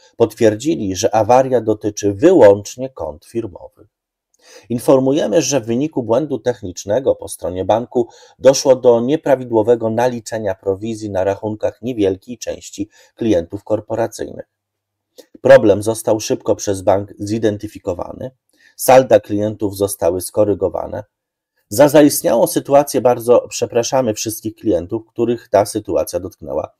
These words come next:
Tak przekazał jeden z departamentów komunikacji P K O B P. Po pierwsze,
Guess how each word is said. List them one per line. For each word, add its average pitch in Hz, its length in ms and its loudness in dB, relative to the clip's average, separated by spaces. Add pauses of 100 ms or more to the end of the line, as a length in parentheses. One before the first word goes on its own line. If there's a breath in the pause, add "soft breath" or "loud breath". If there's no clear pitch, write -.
(300 soft breath)
Tak 113 180 0
przekazał 101 460 -2
jeden 110 240 0
z 95 40 -10
departamentów 87 720 -4 (280)
komunikacji 104 720 -4
P - 140 -8
K - 180 -10
O 78 240 -10 (220)
B 82 260 -2
P. - 260 -18 (520 loud breath)
Po - 80 -8
pierwsze, 160 520 4